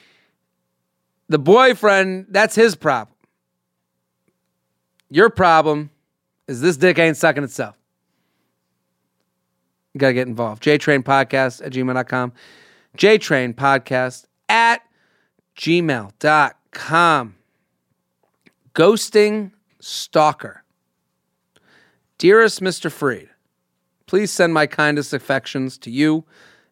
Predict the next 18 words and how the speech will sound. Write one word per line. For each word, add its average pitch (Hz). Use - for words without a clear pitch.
and 127
all 156
the 147
cast 147
and 135
crew, 127
guests, 123
and 117
more." 101
<laughs> 220
This -
is 127
very 131
nice. 156
"Just 220
kidding, 131
you 147
Ju-, 156